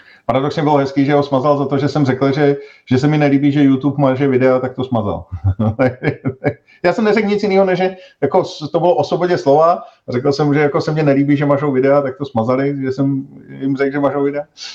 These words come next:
Ale, ale když vidíme, že prostě dneska šéfka YouTube otevřeně, a to už je půl roku zpátky,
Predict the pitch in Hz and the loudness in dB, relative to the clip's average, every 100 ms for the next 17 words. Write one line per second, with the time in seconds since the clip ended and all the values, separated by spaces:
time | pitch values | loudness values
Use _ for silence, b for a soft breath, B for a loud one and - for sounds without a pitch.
0 | B B 117 131 135 135 - - 127 131 | B B 2 2 0 -4 -6 0 0 2
1 | 139 143 139 151 147 147 127 120 139 131 | 2 0 0 0 0 0 -4 -2 0 0
2 | 156 143 123 - 143 120 131 135 131 101 | 0 0 0 2 2 2 0 0 0 2
3 | 127 120 131 123 113 110 123 110 113 123 | 0 0 0 0 -4 -6 -6 -2 -2 -2
4 | 135 - 107 - 127 123 127 | -4 -2 -2 -2 0 2 0